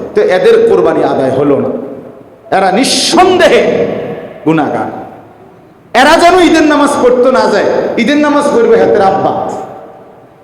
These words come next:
তোর বাপে নামাজ পড়বো শুধু, তোরা দুজনে গোস্ত খাইবি, তোরা ঘরে ঘুমাই থাকবি গোস্তর লাগিয়া, গোস্ত আইনা দিলে, রাইন্দা সারলে, তো তোমরা গোস্ত খাইবে। আর তোমরা তো গোস্তর হিসাবে কি দিছ?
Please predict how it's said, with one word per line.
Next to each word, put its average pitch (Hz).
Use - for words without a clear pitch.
তোর 196
বাপে 214
নামাজ 220
পড়বো 208
শুধু, 139
তোরা 180
দুজনে 185
গোস্ত 165
খাইবি, 143
তোরা 208
ঘরে 214
ঘুমাই 220
থাকবি 226
গোস্তর 196
লাগিয়া, 190
গোস্ত 285
আইনা 311
দিলে, 233
রাইন্দা 262
সারলে, -
তো 302
তোমরা 214
গোস্ত -
খাইবে। -
আর 185
তোমরা 233
তো 254
গোস্তর 262
হিসাবে 254
কি 247
দিছ? -